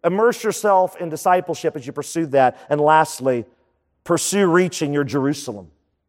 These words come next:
Pursue reaching your Jerusalem, your neighbors, your co-workers, around our church campus. Five practical things. Five. Have you guys ever heard these five things before, by the way?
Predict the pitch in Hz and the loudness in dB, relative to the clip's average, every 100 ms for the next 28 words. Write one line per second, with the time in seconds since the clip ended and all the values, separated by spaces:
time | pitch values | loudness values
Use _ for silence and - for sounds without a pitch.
0 | _ _ _ _ 185 170 196 214 175 160 | _ _ _ _ -4 -2 0 0 0 -2
1 | 151 165 151 185 196 - 131 143 143 147 | -4 -4 0 0 0 -4 -6 0 0 4
2 | 190 220 - - - - _ _ _ _ | 2 2 -6 -12 -14 -20 _ _ _ _
3 | - 123 - 160 156 175 175 190 185 - | -12 -6 4 4 6 2 0 -6 -6 -14
4 | - - _ _ _ _ _ _ _ _ | -20 -20 _ _ _ _ _ _ _ _
5 | 127 165 170 151 - 185 180 - 185 175 | 0 2 4 2 2 0 0 -2 -2 -2
6 | 180 196 - - _ _ _ _ _ _ | -4 -10 -12 -20 _ _ _ _ _ _
7 | _ _ _ _ _ _ _ 208 202 226 | _ _ _ _ _ _ _ 0 4 4
8 | 247 - 233 202 202 - - 170 131 110 | 2 2 2 2 0 -6 -2 -2 -2 -2
9 | 214 175 123 - - _ _ _ _ _ | 2 2 0 -6 -20 _ _ _ _ _
10 | _ _ 226 240 285 247 208 185 208 202 | _ _ -2 2 2 2 2 2 2 0
11 | - 196 190 202 196 185 196 196 180 180 | 0 2 2 0 -4 -4 0 0 0 0
12 | 185 180 | 0 -2